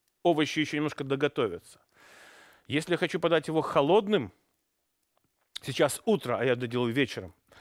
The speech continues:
то я это погрею сейчас, а потом до вечера остужу. То есть вот это ещё надо погреть один раз обязательно. Либо для горячего, либо для холодного. Я сейчас это и сделаю.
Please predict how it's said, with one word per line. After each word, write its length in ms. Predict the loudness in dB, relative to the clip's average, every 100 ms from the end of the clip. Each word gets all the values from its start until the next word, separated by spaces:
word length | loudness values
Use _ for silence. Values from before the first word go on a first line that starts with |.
| -20 _ -6
то 80 | 2
я 220 | 2 2 2
это 260 | 2 2 -2 _
погрею 540 | 0 2 2 4 4 2
сейчас, 520 | -2 -4 -4 -4 -12
а 80 | -12
потом 320 | -6 -4 0
до 80 | 2
вечера 340 | 0 -2 -4
остужу. 600 | -6 -8 -10 -10 -8 -12 -14 _ _
То 80 | -12
есть 160 | -12 -18 -18 -6
вот 220 | -6 0
это 260 | 2 2 2
ещё 180 | 2 0
надо 200 | 0 0
погреть 500 | 0 0 2 2 2
один 280 | -2 0 2
раз 280 | 2 0 -2
обязательно. 680 | -4 0 -2 -2 -10 -16 _ _ _ _ _ -8
Либо 280 | -4 -2
для 180 | -2 0
горячего, 540 | 4 4 4 2 0 0 _ _ _ _ _ _
либо 240 | -4 -2 0
для 160 | -2
холодного. 480 | -2 0 0 -4 -12 _ _ _ -20 -20 -16 -12 -2
Я 80 | 0
сейчас 140 | 2
это 180 | 2 2
и 100 | 2
сделаю. 500 | 4 4 6 4